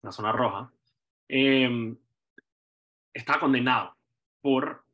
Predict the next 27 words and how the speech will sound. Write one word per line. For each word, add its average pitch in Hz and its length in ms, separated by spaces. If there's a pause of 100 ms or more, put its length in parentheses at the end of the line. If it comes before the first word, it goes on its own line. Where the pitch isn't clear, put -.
(500)
pandillerismo 110 760 (220)
desde 113 260
el 110 80
dos 104 140
mil 110 100
veintiuno. 117 680 (100)
La 104 120
sentencia 113 600
es 110 80
del 113 100
dos 101 140
mil 92 80
veintiuno. 104 500 (680)
Pero 127 220
como 117 200
él 110 100
apeló, 120 380 (300)
eh, 92 680
y, 117 580
eh, 92 460
más 120 160
adelante 120 400
introdujo 101 400
un 117 120
recurso 120 380
de 127 80
casación 131 500